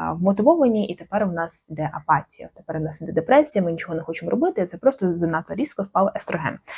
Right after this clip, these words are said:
Прогестерон, е, трошки інша ситуація: прогестерон, він грає за собою роль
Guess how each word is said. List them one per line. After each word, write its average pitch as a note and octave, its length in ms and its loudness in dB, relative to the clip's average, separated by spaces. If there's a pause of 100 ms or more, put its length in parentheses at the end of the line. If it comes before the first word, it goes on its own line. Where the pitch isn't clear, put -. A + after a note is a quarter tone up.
(260)
Прогестерон, C#4 500 8 (420)
е, G3+ 340 6
трошки B3+ 280 2
інша A#3 240 2
ситуація: F4 520 2
прогестерон, A3+ 560 2
він G#3+ 140 6
грає G3+ 480 4
за F#3+ 80 0
собою F#3+ 440 4
роль G#3 240 8